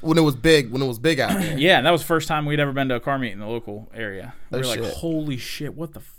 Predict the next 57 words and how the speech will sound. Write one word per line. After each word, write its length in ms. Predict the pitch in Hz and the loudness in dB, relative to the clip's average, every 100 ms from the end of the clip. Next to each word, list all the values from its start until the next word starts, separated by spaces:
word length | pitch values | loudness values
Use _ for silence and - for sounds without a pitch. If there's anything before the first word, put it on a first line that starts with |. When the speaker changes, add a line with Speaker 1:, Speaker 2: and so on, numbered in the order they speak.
| - | -16
Speaker 2:
fuck 200 | - 147 | -14 -12
is 180 | 151 123 | -10 -10
this?" 160 | 110 110 | -12 -10
'Cause 160 | 135 | -6
we've 200 | 147 233 | -4 -2
been 140 | 139 113 | -2 -2
driving 280 | 107 127 123 | 0 0 2
around 200 | 123 123 | -2 -2
in 80 | |
our 160 | 117 151 | -2 -2
cars, 320 | 147 113 113 | -2 -4 -4
like, 120 | 127 | -8
"Oh, 140 | 160 175 | -8 -8
sweet," 360 | - 170 175 - | -8 -12 -12 -10
you 80 | |
know, 100 | 139 139 | -10 -10
we're 80 | |
riding 280 | 135 135 139 | -8 -6 -6
around 180 | 139 131 | -6 -6
in 60 | 127 | -6
our 100 | 151 | -8
shit, 320 | - 120 113 | -6 -6 -6
and 140 | 120 | -6
then 200 | 120 120 | -6 -6
we're 80 | 123 | -6
like, 140 | 123 117 - | -10 -14 -16
"Wow." 100 | - - - | -16 -16 -4
Speaker 1:
Wait, 220 | - 123 127 | 0 2 2
what, 260 | 147 135 - | 0 -2 -4
so 160 | 180 170 | 2 4
what 300 | 147 135 156 | 4 2 2
was 200 | 185 147 | 4 4
your 80 | 156 | 2
first 300 | - 156 147 | 2 0 2
car 240 | 151 135 123 - - | 2 2 -2 -10 -4
out 100 | 131 | -2
of 40 | 123 | 0
high 120 | 127 | 0
school? 260 | - 82 | -2 -8
Speaker 2:
My 160 | 120 151 | -6 -6
first 380 | 151 - 151 151 | -6 -6 -6 -6
car 200 | 151 151 | -6 -6
was 140 | 143 | -6
a 120 | 113 104 117 135 | -8 -12 -12 -8
ninety-two 600 | 127 139 147 131 - 139 | -6 -6 -6 -10 -10 -10
Geostorm. 840 | 120 113 127 123 110 107 101 95 95 - - - - - | -10 -8 -8 -8 -8 -10 -10 -10 -14 -16 -16 -16 -14 -10
Speaker 1:
Mm. 260 | 113 101 - - - - - | -6 -4 -6 -8 -10 -8 -6
Speaker 2:
Yep. 220 | 107 123 - | -4 -4 -6
Speaker 1:
Mm, 160 | - 117 | -8 -8
mm, 120 | 139 | -8
Speaker 2:
My 180 | 127 127 | -6 -6
Speaker 1:
mm. 40 | - | -4
Speaker 2:
aunt 260 | 143 139 | -2 -2
gave 160 | 131 120 | -4 -4
it 100 | 110 | -6
to 80 | 113 | -10
me. 220 | 117 110 | -8 -6